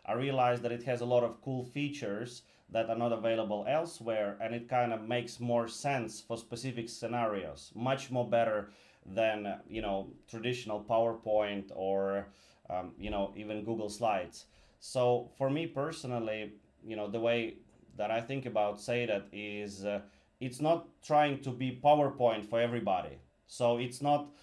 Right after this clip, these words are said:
it's not trying to be like, "Hey, we are the presentation solution for every single case." It's more of a narrow audience, right? Like,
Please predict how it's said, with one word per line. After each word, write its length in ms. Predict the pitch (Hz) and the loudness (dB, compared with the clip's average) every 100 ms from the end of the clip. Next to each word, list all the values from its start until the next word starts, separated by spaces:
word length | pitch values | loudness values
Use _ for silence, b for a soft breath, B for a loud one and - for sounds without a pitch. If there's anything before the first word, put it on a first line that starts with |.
| b - | b -12
it's 180 | 127 | -6
not 200 | 139 151 | 0 -2
trying 340 | - 147 139 123 | 0 0 2 -2
to 80 | 127 | -4
be 200 | 117 135 | -2 2
like, 200 | 110 107 | 2 2
"Hey, 340 | 147 123 104 104 | 0 0 -2 -8
we 160 | 113 | 0
are 120 | 135 131 | 2 2
the 100 | 120 | 2
presentation 800 | 135 131 131 131 139 131 120 | -4 -4 -2 -2 -2 -2 -6
solution 560 | 117 123 139 143 127 113 | -6 -2 -2 -2 -4 -4
for 180 | 120 123 | -2 0
every 280 | 139 147 139 | 2 2 0
single 380 | 139 123 117 113 | -4 -4 -4 -4
case." 440 | 113 98 82 - b b b | -4 -6 -8 -16 b b b
It's 240 | - 127 - | -10 -10 -4
more 280 | 143 147 135 | 2 4 4
of 80 | |
a 60 | 120 | 4
narrow 420 | 123 143 139 120 | 2 2 4 2
audience, 560 | 117 120 131 139 131 - | 2 2 0 -2 -4 -4
right? 320 | 110 117 147 | 0 0 0
Like, 220 | 117 107 | -2 -2